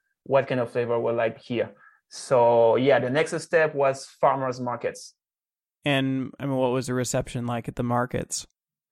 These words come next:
Speaker 1: Yeah, it was, it was, it was great for us. You know, we, we didn't expect to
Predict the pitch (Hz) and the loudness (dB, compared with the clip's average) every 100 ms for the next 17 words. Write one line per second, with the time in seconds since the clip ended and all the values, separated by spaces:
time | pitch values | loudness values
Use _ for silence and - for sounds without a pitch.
0 | _ _ _ - 160 220 320 220 180 196 | _ _ _ -4 2 6 6 6 6 4
1 | - 175 185 180 170 170 180 208 151 170 | 2 2 4 4 0 -4 0 0 0 2
2 | 247 254 196 202 247 233 190 202 196 180 | 2 2 2 2 2 -4 -8 -6 -4 -4
3 | 139 156 165 180 185 175 - - - - | -4 -6 -4 -2 -2 -4 -8 -10 -4 0
4 | 165 165 - - 143 139 135 | 2 0 -10 -8 -4 -2 -4